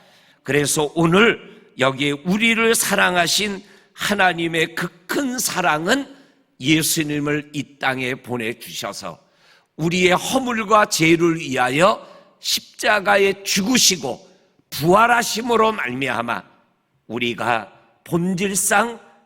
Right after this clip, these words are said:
진노의 자녀, 자녀가 되게 한 사단의 세력을 깨부시고 살아나고, 죽었던 우리가 살아나고 구원을 받아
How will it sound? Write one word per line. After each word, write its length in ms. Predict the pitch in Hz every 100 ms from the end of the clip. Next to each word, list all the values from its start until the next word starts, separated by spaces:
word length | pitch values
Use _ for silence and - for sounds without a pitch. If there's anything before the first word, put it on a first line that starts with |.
| _
진노의 720 | - 185 220 233 233 226 220
자녀, 500 | 226 - 185 180 180 -
자녀가 580 | - 160 170 160 175
되게 360 | 170 151 139 139
한 300 | 156 240 - - - _
사단의 680 | - - - 277 233 233 220
세력을 840 | - 180 180 185 202 269 - - _ _
깨부시고 720 | 349 320 262 262 - 160 104 - _ _ _ _ _ _ - _ _ _ _ _ _ -
살아나고, 880 | - - 277 262 254 226 123 107 - _ _ _ _ _ -
죽었던 760 | - 175 180 - 185 170 175
우리가 400 | 151 147 139 143
살아나고 800 | 143 - 165 139 135 104 95 80 _ _ _ _ _
구원을 640 | - 175 220 233 233 220 214
받아 380 | 127 120 101